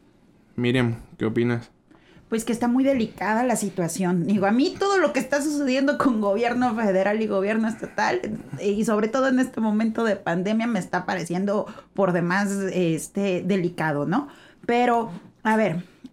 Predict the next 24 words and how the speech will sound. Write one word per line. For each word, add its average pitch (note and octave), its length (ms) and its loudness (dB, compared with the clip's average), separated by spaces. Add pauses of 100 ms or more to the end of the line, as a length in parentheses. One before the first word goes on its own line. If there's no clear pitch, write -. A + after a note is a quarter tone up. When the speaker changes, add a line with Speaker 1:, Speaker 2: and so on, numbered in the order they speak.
(320)
Speaker 2:
estamos D#4+ 400 0
dándonos E4 460 0
cuenta A3 400 -2 (360)
de G#3 220 -2
que G3 440 -2
a G#3+ 160 -2
partir C4 420 -2
de D4 140 2
un, C4+ 400 0
de G#3 160 -2
una A#3+ 200 0
situación F3+ 680 -4
de F3 60 0
estar G#3 260 -2
invadiendo F#3 960 0
espacios, F#3 960 -2 (320)
de F3+ 240 4
áreas, G3+ 640 2 (260)
este, F3+ 1120 0
o G#3 120 2
biosferas, G#3 760 0 (340)
el G3 220 2
ser C4 180 4
humano D4+ 500 2